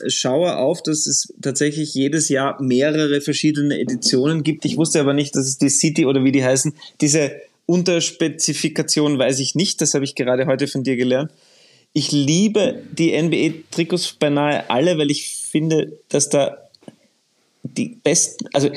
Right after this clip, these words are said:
ich finde die grafisch einfach alle wunderbar und wenn dann der ganze, wenn das Feld dann auch noch in den Farben des aktuellen City-Trikots oder was auch immer, dann ist, dann stimmt für mich alles. Aber ich würde mich festlegen, es ist das Larry Bird-Trikot aus den,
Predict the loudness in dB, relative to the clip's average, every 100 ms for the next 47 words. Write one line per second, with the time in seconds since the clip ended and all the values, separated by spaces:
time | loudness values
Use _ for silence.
0 | -4 -4 0 0 0 0 0 0 0 0
1 | -2 -4 -4 -2 0 0 0 0 0 0
2 | 0 0 0 0 0 0 0 -2 -2 -6
3 | _ _ -8 -4 -2 -4 -2 -2 -2 -2
4 | -4 -2 -2 0 -2 -2 -4 -6 -4 -2
5 | 0 -2 -4 -4 -4 -2 0 0 0 -2
6 | -4 -4 -10 0 0 2 0 0 0 0
7 | 0 0 -2 -2 0 0 0 0 -2 0
8 | -4 -2 -2 -2 0 0 -2 -8 -14 -6
9 | -2 0 2 2 2 2 2 2 0 0
10 | 0 2 0 -2 -2 -2 -2 -2 0 2
11 | 2 0 0 2 0 -2 -10 -6 -6 -2
12 | 0 0 2 0 -2 -2 0 0 -2